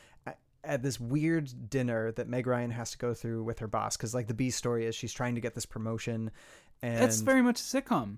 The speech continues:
Speaker 1: Yeah.
Speaker 2: Like, this is a sitcom
Speaker 1: Episode.
Speaker 2: It's like an episode of Friends where Rachel has to go and do this, but Joey and Chandler have to do this,
Speaker 1: But it's like
Speaker 2: and
Speaker 1: a
Speaker 2: then
Speaker 1: season
Speaker 2: Ross
Speaker 1: ten
Speaker 2: shows
Speaker 1: episode
Speaker 2: up,
Speaker 1: of Friends.
Speaker 2: and yeah,
Speaker 1: Yeah.
Speaker 2: it's not great.
Speaker 1: Um, <laughs> and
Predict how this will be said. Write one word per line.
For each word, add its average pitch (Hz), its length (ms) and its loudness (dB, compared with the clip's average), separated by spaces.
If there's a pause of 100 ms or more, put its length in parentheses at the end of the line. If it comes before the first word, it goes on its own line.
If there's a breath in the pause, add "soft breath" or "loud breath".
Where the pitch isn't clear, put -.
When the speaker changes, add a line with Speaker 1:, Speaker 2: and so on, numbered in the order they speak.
(120)
Speaker 1:
Yeah. 196 140 12
Speaker 2:
Like, - 120 2
this 233 180 4
is 214 120 2
a - 40 2
sitcom 196 560 0 (420)
Speaker 1:
Episode. 123 560 2 (180)
Speaker 2:
It's 196 160 2
like 220 140 4
an 208 60 4
episode 165 360 2
of 165 80 0
Friends 180 280 0
where 127 180 4
Rachel 117 340 -2
has 180 140 -4
to 202 60 -6
go 214 140 2
and 226 100 4
do 233 140 4
this, 139 240 2
but 123 140 -6
Joey 110 240 -4
and 147 80 -2
Chandler 170 260 -2
have 170 140 0
to 185 80 -4
do 208 140 2
this, 143 80 4
Speaker 1:
But 120 100 6
it's 131 140 2
like 147 100 6
Speaker 2:
and - 20 6
Speaker 1:
a - 40 6
Speaker 2:
then 120 60 2
Speaker 1:
season 143 220 4
Speaker 2:
Ross 127 80 0
Speaker 1:
ten 131 160 4
Speaker 2:
shows 147 160 4
Speaker 1:
episode 120 160 2
Speaker 2:
up, 120 120 2
Speaker 1:
of - 40 -10
Friends. 113 360 -4
Speaker 2:
and 104 80 -12
yeah, 104 180 -10 (120)
Speaker 1:
Yeah. - 260 -8
Speaker 2:
it's - 140 -14
not - 180 -12
great. - 180 -14 (200)
Speaker 1:
Um, 127 580 6 (240)
<laughs> - 200 -20
and 160 480 6